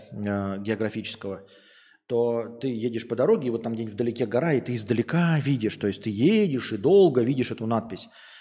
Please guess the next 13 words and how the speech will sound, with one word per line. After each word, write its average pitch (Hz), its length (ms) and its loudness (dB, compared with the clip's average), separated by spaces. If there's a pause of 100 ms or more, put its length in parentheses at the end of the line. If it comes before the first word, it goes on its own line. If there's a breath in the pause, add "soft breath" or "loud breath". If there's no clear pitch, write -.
(140 loud breath)
И, 117 80 -2
естественно, 123 580 -2
дорога, 113 800 2 (400 loud breath)
м, 104 300 -2
э, 104 320 2
часто 117 340 4
используемая, 139 680 8
поэтому, 113 680 -2
чтобы 120 240 -4
быстро 131 300 0
поменять 120 320 -2
эту 117 140 -4
надпись, - 680 -2